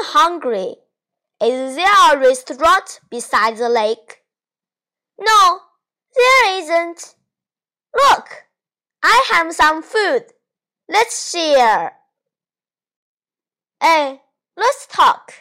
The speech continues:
Children, let's go to the forest.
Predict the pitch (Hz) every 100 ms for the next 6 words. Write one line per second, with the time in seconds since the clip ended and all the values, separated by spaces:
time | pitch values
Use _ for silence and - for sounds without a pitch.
0 | _ _ _ _ _ _ _ _ _ _
1 | _ - - 269 262 247 220 202 196 _
2 | _ _ - 381 480 - - 320 330 330
3 | 285 294 294 302 254 190 - -